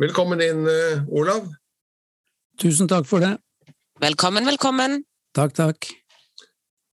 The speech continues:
Speaker 1: Du, litt om deg og dine Parkinson-data. Når og hvordan var ditt første møte med Parkinson? Hvor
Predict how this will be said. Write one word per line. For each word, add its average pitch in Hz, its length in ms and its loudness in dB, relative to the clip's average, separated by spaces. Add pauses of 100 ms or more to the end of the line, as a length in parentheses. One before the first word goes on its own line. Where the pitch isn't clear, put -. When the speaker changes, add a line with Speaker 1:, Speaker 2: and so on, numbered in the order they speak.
(140)
Speaker 1:
Du, 175 100 -2 (260)
litt 185 320 -4
om 180 300 -2 (160)
deg 143 260 -2
og 147 80 -2
dine 139 240 -2
Parkinson-data. 117 1160 -4 (420)
Når 135 420 -4
og 151 140 -4
hvordan 131 260 -4
var 123 160 -2
ditt 135 160 -6
første - 400 -6
møte 117 320 -2
med 120 240 -2
Parkinson? 127 680 -4 (100)
Hvor 135 240 -2